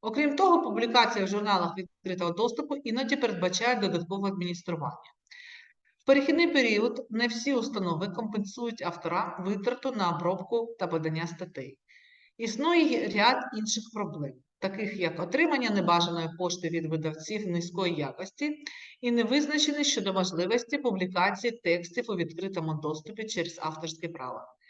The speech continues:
Для подолання цих проблем важливо удосконалювати бази даних та забезпечувати прозорість у процесі вибору журналу для публікації.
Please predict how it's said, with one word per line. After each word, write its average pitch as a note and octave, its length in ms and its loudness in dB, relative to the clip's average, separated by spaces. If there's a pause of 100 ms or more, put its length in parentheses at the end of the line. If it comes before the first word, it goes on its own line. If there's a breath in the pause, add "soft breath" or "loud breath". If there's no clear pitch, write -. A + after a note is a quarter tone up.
(360 loud breath)
Для G#3+ 160 2
подолання D#4 560 6
цих - 240 -4
проблем C#4+ 460 2
важливо A#3 480 0
удосконалювати F#3+ 1000 0
бази F#3 300 0
даних D#3 540 -4
та A3 100 -4
забезпечувати A3 920 -4
прозорість G3 680 -2
у G#3 120 -6
процесі D#3+ 420 -4
вибору G3+ 440 0
журналу F3+ 540 -6
для E3+ 80 -4
публікації. E3 760 -10